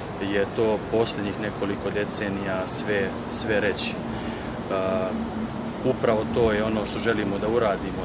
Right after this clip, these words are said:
da vratimo, e, da kažem, tu prvobitnu funkciju našoj gradskoj plaži i da našim Užičanima pružimo opet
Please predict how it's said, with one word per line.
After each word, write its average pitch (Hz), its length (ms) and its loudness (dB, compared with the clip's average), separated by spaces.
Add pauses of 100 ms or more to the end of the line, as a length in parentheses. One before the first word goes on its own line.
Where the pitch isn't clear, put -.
da 90 260 0 (460)
vratimo, 101 600 4
e, 92 400 -2 (760)
da 107 140 -4
kažem, 101 280 0
tu 107 140 -2
prvobitnu 104 580 -2
funkciju 104 400 -4 (120)
našoj 101 260 -2
gradskoj 98 340 -2 (100)
plaži 120 460 0 (560)
i 95 140 -2
da 95 280 4 (800)
našim 107 400 0
Užičanima 101 400 0 (100)
pružimo 98 440 0
opet 95 340 2